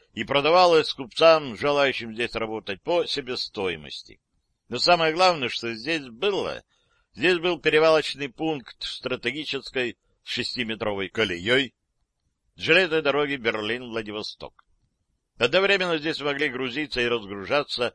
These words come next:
до пятидесяти стратегических составов, каждый из которых нес столько же груза,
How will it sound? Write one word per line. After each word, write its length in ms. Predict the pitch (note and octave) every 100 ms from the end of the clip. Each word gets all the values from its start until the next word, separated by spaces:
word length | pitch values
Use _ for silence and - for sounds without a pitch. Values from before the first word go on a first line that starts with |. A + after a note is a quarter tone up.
| _ _ _ _
до 200 | E3 F#3+
пятидесяти 920 | - F3+ - C#3+ C#3 C3 - B2 A#2+
стратегических 1000 | A#2+ B2 A#2 A#2 A#2 C3 A2 G#2 - F#2+
составов, 640 | - D#2+ - C#3 C#3 A#2 _ _ _ _
каждый 400 | B2+ D3+ C#3+ D3+
из 100 | C3+
которых 360 | D3 C#3 C3+ B2
нес 260 | C#3 C3+
столько 480 | - C3+ B2+ G2 F#2+
же 100 | E2
груза, 540 | D2+ A#2+ D#3 C#3 C3